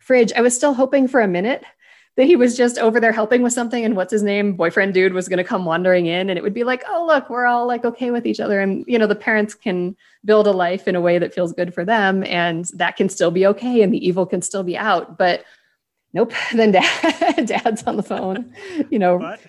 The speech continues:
Speaker 2: no.
Speaker 1: rejecting the
Speaker 2: <laughs>
Speaker 1: job, and, and it's just getting the family back together is what drove away the evil. And, oh, I, I'm emotionally invested in that argument, and it was, it was hard to see it bite the dust again.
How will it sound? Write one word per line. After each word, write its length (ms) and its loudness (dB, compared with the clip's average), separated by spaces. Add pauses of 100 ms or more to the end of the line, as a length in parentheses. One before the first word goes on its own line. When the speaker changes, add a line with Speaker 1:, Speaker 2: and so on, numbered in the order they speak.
(120)
Speaker 2:
no. 300 -14
Speaker 1:
rejecting 440 2
the 100 0
Speaker 2:
<laughs> 120 0
Speaker 1:
job, 300 -2
and, 340 -6
and 200 -6
it's 380 -10
just 520 0 (640)
getting 240 4
the 60 2
family 280 0
back 220 -2
together 340 0
is 160 -2
what 160 0
drove 240 0
away 300 0
the 100 -4
evil. 460 0
And, 280 -8 (480)
oh, 60 -10
I, 640 -4
I'm 420 -6 (320)
emotionally 480 2
invested 420 0
in 100 2
that 140 0
argument, 480 0
and 100 -8
it 100 -8
was, 280 -8
it 200 -2
was 360 -8
hard 280 0
to 60 2
see 220 0
it 240 -2
bite 220 0
the 60 -6
dust 340 -4
again. 480 -2